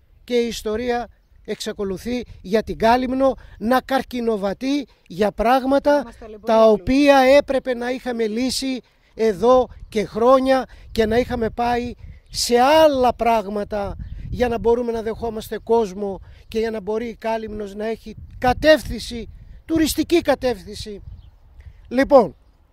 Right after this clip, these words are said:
Speaker 1: ο Περιφερειάρχης, ο οποίος ανέλαβε να υλοποιήσει το κύτταρο, άδειασε, άδειασε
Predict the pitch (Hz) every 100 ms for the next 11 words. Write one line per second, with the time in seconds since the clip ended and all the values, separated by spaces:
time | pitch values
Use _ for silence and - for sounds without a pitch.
0 | - _ _ _ _ - - 247 320 294
1 | - 254 240 226 180 - 175 - _ _
2 | _ 214 208 277 285 226 - - 220 220
3 | 294 277 247 202 196 - _ _ 214 220
4 | 220 214 247 277 233 214 196 220 214 208
5 | 220 233 - _ - - - 285 330 349
6 | 330 240 262 254 220 - 220 190 160 _
7 | _ _ _ _ - 226 294 330 330 269
8 | 240 262 - 240 220